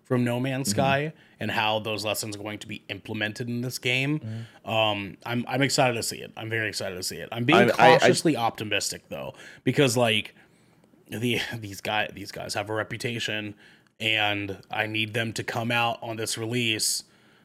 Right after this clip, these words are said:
Speaker 1: being wholeheartedly transparent with us about everything. Because if I have to watch them get sued for false advertisement again,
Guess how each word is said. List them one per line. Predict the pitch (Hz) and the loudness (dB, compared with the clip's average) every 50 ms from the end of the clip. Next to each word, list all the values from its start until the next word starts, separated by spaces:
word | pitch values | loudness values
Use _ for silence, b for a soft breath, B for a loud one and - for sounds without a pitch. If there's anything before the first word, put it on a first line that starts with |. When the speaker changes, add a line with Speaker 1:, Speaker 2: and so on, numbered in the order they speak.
| b b - 110 | b b -10 -6
Speaker 1:
being | 107 120 113 110 110 110 107 | -2 0 2 2 0 -2 -4
wholeheartedly | - - - - 127 139 165 190 190 147 170 170 160 147 143 143 135 123 117 117 113 113 113 117 | -8 -6 0 4 4 6 8 6 6 6 6 6 6 6 6 4 2 2 0 0 0 0 -2 -2
transparent | 113 - - 123 113 113 107 - - - 135 123 120 117 - | -4 -4 -2 -2 -2 -2 -4 -4 -2 0 0 0 0 -2 -4
with | 107 98 - | -6 -4 -2
us | 113 107 104 104 - - - - b b b b b b b | -2 -2 -2 -2 -2 -4 -6 -6 b b b b b b b
about | 110 113 113 120 120 120 117 | -4 0 2 2 2 4 2
everything. | 117 113 101 110 107 98 - - - - - - - b b b b - | 2 0 -2 -6 -10 -10 -10 -10 -12 -12 -12 -16 -20 b b b b -8
Because | 113 101 - - | -4 0 0 0
if | 113 101 117 | 0 2 2
I | 120 123 | 2 2
have | 139 170 185 - | 4 2 0 0
to | - | 2
watch | 185 170 170 185 214 214 - - | 4 6 6 6 6 4 2 2
them | - 175 165 160 | 2 4 4 6
get | 143 143 131 - | 4 2 2 0
sued | - - - - 254 254 220 147 123 117 120 131 131 | -2 0 2 4 4 6 6 6 6 4 2 -2 0
for | - 135 117 | 0 0 0
false | - - 143 147 151 - - | 4 4 6 6 6 4 2
advertisement | 147 156 190 185 139 113 98 117 113 104 104 101 107 104 101 | 2 2 2 0 0 -2 -2 0 0 0 0 -2 -4 -8 -6
again, | 98 104 104 101 98 104 113 | -4 -4 -4 -2 -4 -6 -8